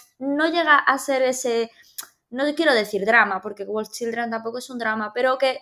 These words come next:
te, te tiene siempre con esa sonrisilla, ¿sabes? Esa calma, esa, "me lo estoy pasando bien", es una peli tan dulce, tan riquiña, que, que mola. Y sin embargo, Wolf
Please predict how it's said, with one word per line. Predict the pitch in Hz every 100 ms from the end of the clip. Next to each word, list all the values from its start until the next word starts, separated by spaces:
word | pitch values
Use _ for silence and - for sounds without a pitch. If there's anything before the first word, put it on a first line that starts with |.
| -
te, | 269
te | 254 262
tiene | 294 339
siempre | 339 302 294
con | 285
esa | 285 285
sonrisilla, | 269 254 233 196 190 240 226 180 175
¿sabes? | 277 339 220
Esa | 220 - 240 233
calma, | 247 233 220 220
esa, | 240 247 226 226
"me | 220
lo |
estoy | 220 -
pasando | - 277 254 226
bien", | 233 240
es | 240
una | 240 233
peli | 226 226
tan | 254 302
dulce, | 262 240 254
tan | 226 233
riquiña, | 233 247 - 240 233 262 - _ - - - - _ -
que, | 254 226 233 226 214 -
que | 220
mola. | 214 214 202 202
Y |
sin | 208 240
embargo, | 240 254 302
Wolf | 294 277